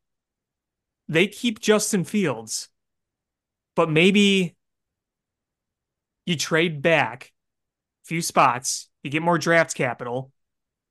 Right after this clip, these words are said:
and say, "Hey, second round, let's draft a quarterback"?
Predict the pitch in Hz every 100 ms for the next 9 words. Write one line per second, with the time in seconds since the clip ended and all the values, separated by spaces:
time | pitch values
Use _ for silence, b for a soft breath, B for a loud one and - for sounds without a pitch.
0 | _ _ _ _ 165 147 202 170 214 156
1 | - - - 247 240 170 147 117 104 _
2 | _ _ - - 220 214 - 240 151 120
3 | 104